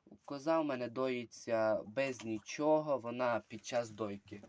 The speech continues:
не їсть, не п'є, стоїть чемно. Ну, перейдемо до самої дойки. Е, для початку вам потрібно, е, декількома рухами, е, струсити весь мусор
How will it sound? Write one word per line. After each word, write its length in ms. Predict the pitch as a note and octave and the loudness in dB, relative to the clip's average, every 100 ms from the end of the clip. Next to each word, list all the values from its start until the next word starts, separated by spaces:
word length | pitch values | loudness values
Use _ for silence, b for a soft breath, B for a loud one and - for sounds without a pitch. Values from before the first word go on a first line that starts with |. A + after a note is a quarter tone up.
| b b b b - | b b b b -14
не 200 | A2+ D3+ | 0 2
їсть, 760 | - E4+ F#3+ F#3 E3+ - - A2 | 2 -2 -6 -6 -8 -16 -20 -10
не 180 | B2 D#3+ | -4 -4
п'є, 600 | - D#3+ E3+ E3 D#3+ D3+ B B _ | -6 -8 -2 0 2 0 B B _
стоїть 920 | - - B2 B2 C#3+ E3 D#3+ - - - | -20 -4 -2 -2 0 0 0 -4 -16 -14
чемно. 800 | - C3+ C#3+ C#3+ C#3 C3+ B2+ - _ _ _ _ _ _ _ _ _ - B B B B B - | -4 -2 -2 -2 -4 -4 -4 -8 _ _ _ _ _ _ _ _ _ -14 B B B B B -4
Ну, 280 | D#3 F#3+ - - | 0 0 0 -2
перейдемо 480 | B2 A#2 B2 D3 | -2 0 -2 -4
до 100 | C3 | -6
самої 420 | B2 A#2+ A#2 A#2+ A2+ | -8 -8 -6 -6 -6
дойки. 460 | F#2 F2+ - G#2+ - b b b b - | -8 -10 -14 -18 -18 b b b b -4
Е, 380 | A2 A2 A2+ A2 - | -2 0 -2 -6 -4
для 160 | C#3+ | -4
початку 580 | - - F#3+ G3 - C#3+ | -4 -2 0 0 0 0
вам 180 | C3 B2 | 0 0
потрібно, 720 | B2 - D3+ D#3 D#3+ D3 C#3 - | -6 -6 -6 -4 -2 -2 -2 -4
е, 320 | A2 A2+ A2+ | -2 -2 -2
декількома 920 | G#2+ C3 C3 B2+ B2 A#2+ A2+ B2 A2+ | -2 -4 -2 -6 -2 -2 -2 0 0
рухами, 640 | A2+ C#3+ - D#3+ D#3+ D#3 - - | -2 -6 -6 -6 -4 -4 -6 -8
е, 260 | G#2+ A2 A2 | -4 -2 -4
струсити 760 | - - B2 - D3 D3 C3 | -8 -14 -14 0 2 2 0
весь 320 | A2+ A2+ - | 0 -2 -4
мусор 580 | A#2+ C#3 D#3+ - E3 D#3 | -4 -2 -4 2 4 4